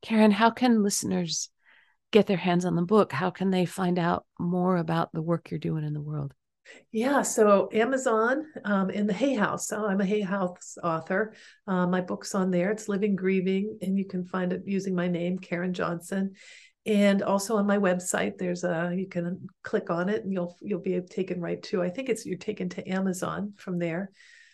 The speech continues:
Speaker 2: So.
Speaker 1: And you said there's something on your site, the eight things. Say that again about the eight things people on the other side want us
Speaker 2: Yeah.
Speaker 1: to know.
Speaker 2: So the, the eight things spirits on the si-, on the other side wish you knew.
Speaker 1: Oh, I love it.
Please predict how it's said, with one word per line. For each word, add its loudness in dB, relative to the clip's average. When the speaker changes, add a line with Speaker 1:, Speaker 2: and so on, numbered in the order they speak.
Speaker 2:
So. 2
Speaker 1:
And 10
you 12
said 2
there's 6
something 4
on 6
your 2
site, 2
the 2
eight 4
things. 6
Say 4
that 8
again 4
about 2
the 0
eight 2
things 2
people -2
on 2
the 4
other 2
side 2
want 6
us -2
Speaker 2:
Yeah. -8
Speaker 1:
to 4
know. 6
Speaker 2:
So 4
the, -4
the 6
eight 2
things -4
spirits 0
on -2
the -6
si-, -6
on -2
the 2
other 0
side -2
wish -4
you -6
knew. -8
Speaker 1:
Oh, -10
I -16
love -14
it. -20